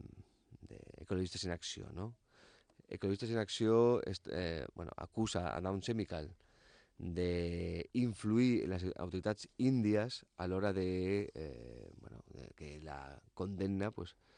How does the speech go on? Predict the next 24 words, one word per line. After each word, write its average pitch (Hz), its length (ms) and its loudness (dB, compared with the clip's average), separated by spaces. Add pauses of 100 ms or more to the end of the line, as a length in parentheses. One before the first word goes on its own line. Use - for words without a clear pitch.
(140)
sigui, 87 560 -2
eh, - 360 -12 (120)
irrisòria, 160 560 -2
no? 87 220 -2 (500)
Per 117 160 2
què? 135 140 6 (420)
Perquè 95 240 2
els 90 220 0
interessos 95 840 2 (400)
que 95 80 -2
té 101 240 4
Dow 98 240 4
Chemical 95 480 0
a, - 160 -12 (320)
a 92 60 -6
la 85 100 -4
Índia, 110 320 0
pues, - 320 -14
són, 85 160 -8 (160)
són, - 240 -14 (320)
són 92 160 -10
molt 85 240 -6
grans. 113 400 -6 (880)
I, 98 1400 8